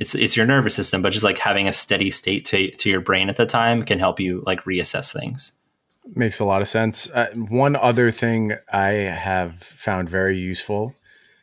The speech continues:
Speaker 2: is just verbally acknowledging my own tilt, be it,
Speaker 1: Mm.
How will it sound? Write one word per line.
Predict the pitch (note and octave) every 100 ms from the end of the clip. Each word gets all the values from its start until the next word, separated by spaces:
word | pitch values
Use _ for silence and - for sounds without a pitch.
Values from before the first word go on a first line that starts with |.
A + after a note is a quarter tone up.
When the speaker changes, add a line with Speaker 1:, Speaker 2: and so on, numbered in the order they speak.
| _ _
Speaker 2:
is | G#2+ G2+
just | F3+ C#3+
verbally | F2 G#2+ A2 A#2 A2+ G#2+ A2 G2
acknowledging | F#2+ F2+ F2+ F#2 F2 F2 E2
my | F2
own | - F2+ E2
tilt, | - E2+ - - - _ _ _ _ _ _ _ -
be | G#2+ A2
it, | G#2 C#3
Speaker 1:
Mm. | C3+ G2